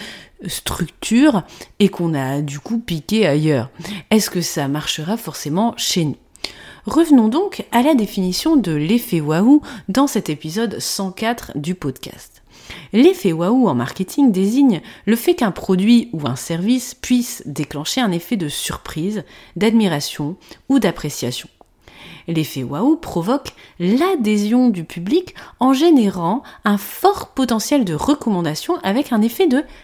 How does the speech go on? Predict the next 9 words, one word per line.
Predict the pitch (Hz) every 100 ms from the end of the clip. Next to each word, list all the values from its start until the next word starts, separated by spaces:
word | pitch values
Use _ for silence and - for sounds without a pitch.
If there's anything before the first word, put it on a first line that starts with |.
| -
viralité. | 165 165 208 269 233 196 208 202 196 156 165 _ _ _ _ - - -
L'effet | 180 180 147
waouh | 131 139 233 294
est | -
obtenu | 160 - 139 165 269 311
par | 170 156
une | 156 151
identité | 156 147 - - -
forte | - - 254 - - -